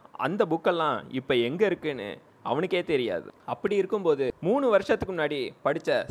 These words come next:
சிலபஸ் எல்லாம் இப்ப கொஸ்டின்ல கேட்டா ஞாபகத்துல இருக்க வாய்ப்பே இல்ல. ஆதி ரொம்பவே பதட்டமா இருந்தான். அவனுக்கு வாயிலிருந்து வார்த்தைகளே வரல. அதை புரிஞ்சுக்கிட்ட பாலா, "சரி,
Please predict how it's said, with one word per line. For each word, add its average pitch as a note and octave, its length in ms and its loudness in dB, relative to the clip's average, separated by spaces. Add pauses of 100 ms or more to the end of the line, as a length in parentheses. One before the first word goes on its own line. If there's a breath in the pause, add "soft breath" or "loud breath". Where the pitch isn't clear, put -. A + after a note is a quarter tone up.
சிலபஸ் F3 340 2
எல்லாம் C#3+ 360 0
இப்ப C#3+ 420 -2
கொஸ்டின்ல F#3+ 440 2
கேட்டா C3+ 520 2 (280)
ஞாபகத்துல E3 500 4
இருக்க B2 420 0 (200)
வாய்ப்பே C3+ 680 2
இல்ல. G2+ 340 -6 (380)
ஆதி E3+ 480 0 (100)
ரொம்பவே F#3+ 460 2 (120)
பதட்டமா D#3 460 2
இருந்தான். A2 340 -6 (120)
அவனுக்கு C3 640 0
வாயிலிருந்து D#3 760 0
வார்த்தைகளே D#3+ 480 2
வரல. A2+ 400 -2 (260 soft breath)
அதை F3+ 240 4
புரிஞ்சுக்கிட்ட G#3+ 440 2
பாலா, C3 540 4
"சரி, D#3 420 4